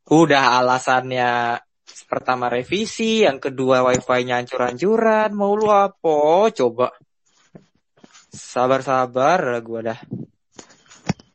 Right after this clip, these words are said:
Ya udah, em, kali ini kita bahas soal review Spa.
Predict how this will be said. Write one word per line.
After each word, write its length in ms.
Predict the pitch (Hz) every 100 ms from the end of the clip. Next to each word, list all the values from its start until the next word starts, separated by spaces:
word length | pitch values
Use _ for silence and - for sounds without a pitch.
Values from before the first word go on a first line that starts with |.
| _ _ _ _ - _ _ _ _ _ _ _ _ _ _ -
Ya 160 | 127 143
udah, 280 | 143 165 160
em, 720 | 147 135 131 131 131 131 131 131 131 - - - _ _ - - _ - _ - - - - - - - _ _
kali 220 | 160 180
ini 160 | 214 240
kita 400 | 220 226 240 240
bahas 400 | 175 165 202 214
soal 720 | - 147 160 156 156 156 151
review 320 | 156 147 147
Spa. 400 | 143 - - -